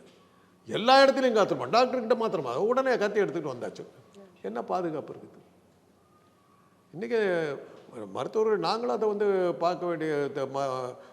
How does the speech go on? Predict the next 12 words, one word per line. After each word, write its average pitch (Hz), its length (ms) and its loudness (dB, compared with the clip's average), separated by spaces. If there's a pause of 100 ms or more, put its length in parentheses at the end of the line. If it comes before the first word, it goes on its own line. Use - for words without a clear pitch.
(120)
ஒரு 143 180 -2
ம-, 135 640 0
ஒரு 127 520 -4 (320)
மறுசிந்தனைக்கு 165 600 -2
ஆளாகி 131 320 -4
இருக்கிறோம். 131 340 -12 (720)
இது 165 160 0
போன்ற 180 260 2
ஆபத்துகள்லாம் 185 500 0
நமக்கு 127 280 -6
இருக்குதுங்கிறத 156 460 -6
நம்ம 117 340 -8